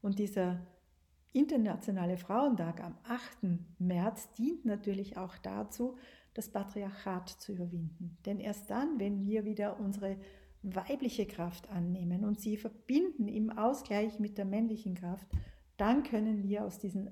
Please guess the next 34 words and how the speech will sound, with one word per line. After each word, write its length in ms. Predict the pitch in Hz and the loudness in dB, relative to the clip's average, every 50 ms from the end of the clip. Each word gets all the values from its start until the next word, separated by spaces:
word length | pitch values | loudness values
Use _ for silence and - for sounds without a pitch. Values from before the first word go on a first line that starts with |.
| - - - | -10 -12 -8
alten 560 | - 190 196 226 240 - - 214 202 196 196 | -4 -2 0 0 0 -2 -2 -2 -2 -2 -4
Dogmen, 460 | 196 202 220 208 - 220 214 208 196 | -4 -4 -4 -2 -2 -2 0 0 0
aus 160 | 190 185 - | -2 -4 -4
diesen 340 | - 214 175 - 202 208 - | -6 -8 -6 -6 -6 -6 -4
alten 400 | - - - 214 - - 220 202 | -2 0 0 0 0 0 0 2
Muster, 400 | 196 202 240 285 - - - 185 | 2 2 2 0 -2 -4 -6 -6
aus 180 | 190 202 196 - | -4 -6 -6 -6
diesen 340 | - 214 202 - 208 - - - - - - - - - _ - | -6 -4 -2 -2 -2 -2 -4 -8 -10 -12 -12 -14 -18 -18 _ 4
"Du 120 | 285 285 | 6 8
musst", 560 | 269 247 240 233 226 233 - - - - - - | 8 8 8 6 6 4 0 -6 -14 -12 -8 -8
"Du 60 | 269 | -8
sollst", 600 | 254 - - 214 185 - 208 220 - - - - | -4 -2 -2 0 0 0 0 -2 -4 -8 -10 -6
"Es 220 | - 240 240 - | -6 -6 -6 -4
ist" 460 | - 247 233 226 220 - - - - - _ - | 0 0 0 0 0 -4 -10 -14 -18 -20 _ -2
und 160 | - 233 226 | 0 0 2
so 120 | 240 226 | 0 0
weiter 260 | 196 185 185 180 - 196 | -2 -4 -4 -4 -4 -4
und 80 | 190 | -4
so 80 | - 202 | -4 -6
fort 340 | - - 190 196 196 - - - | -6 -4 -4 -4 -4 -6 -8 -4
aussteigen 680 | - 208 240 254 - - - - 180 185 196 202 208 202 | 0 0 0 0 0 -4 -4 -2 -2 0 0 0 -2 -2
und 120 | 202 190 | -2 -2
uns 200 | 196 180 180 - | -4 -4 -6 -6
hinwenden 840 | - - 233 262 285 294 277 226 202 196 220 220 220 240 233 240 240 - - - - - _ _ _ _ | 0 4 4 6 6 6 4 4 2 2 2 4 4 4 4 4 2 -2 -10 -20 -20 -20 _ _ _ _
an 240 | - - 214 226 220 | -8 -2 2 4 4
die 80 | 220 220 | 4 2
Verbundenheit, 960 | - 220 196 - 208 220 247 269 240 233 196 175 170 - 196 196 - - - _ _ _ _ _ _ | 0 -2 -4 0 2 4 4 4 4 2 0 0 -2 -6 -8 -10 -12 -14 -18 _ _ _ _ _ _
an 160 | - 196 190 | -4 -4 -4
die 140 | 196 208 - | -4 -4 -4
Göttlichkeit. 800 | - 190 190 196 - 202 - - - - 165 - - - - _ - _ _ - | -4 -4 -4 -4 -6 -8 -8 -10 -12 -14 -14 -14 -16 -20 -20 _ -20 _ _ -8
Erinnere 420 | - 190 - 226 226 220 208 190 | -4 -2 2 2 2 2 2 0
dich 220 | 190 202 185 - 190 | -2 -6 -6 -6 -4
an 140 | 180 175 | -2 -2
den 380 | 175 185 185 180 190 190 - | -2 -2 -2 -2 -4 -6 -10